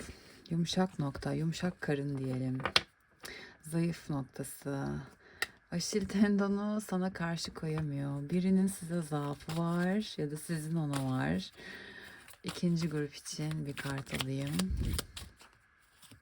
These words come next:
Hmm, yara bandı, geçici çözümler, kısa vadeli. Peki,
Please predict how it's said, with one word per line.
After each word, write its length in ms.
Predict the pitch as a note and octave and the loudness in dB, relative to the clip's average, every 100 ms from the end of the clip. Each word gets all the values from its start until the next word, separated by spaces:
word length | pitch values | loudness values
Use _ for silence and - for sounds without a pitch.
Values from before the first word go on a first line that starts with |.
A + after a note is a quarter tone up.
| - - _ _ _ _ _ _ _ - | -16 -18 _ _ _ _ _ _ _ -4
Hmm, 680 | F3+ G3+ G3 D#3+ C3+ C3 C#3 | 2 4 4 2 2 0 2
yara 280 | D#3+ F#3+ | 4 4
bandı, 560 | F3+ D#3+ C#3+ C3 B2+ C3 | 4 4 2 0 0 0
geçici 460 | C3 D#3 F#3 F3 F#3 | -2 -4 -4 -4 -4
çözümler, 1000 | E3+ D3+ D3+ D3 C#3+ C3+ C3+ C#3 - - - - - - | -2 -2 0 2 2 2 0 -2 -8 -12 -14 -16 -18 -10
kısa 320 | F3 - E3 | -6 -4 -2
vadeli. 640 | D3+ C#3 B2+ C3 B2+ C3+ - - _ _ _ _ _ - _ _ _ | -2 -2 -2 -2 -2 -4 -6 -14 _ _ _ _ _ -20 _ _ _
Peki, 320 | F3+ F#3 - | -8 -6 -4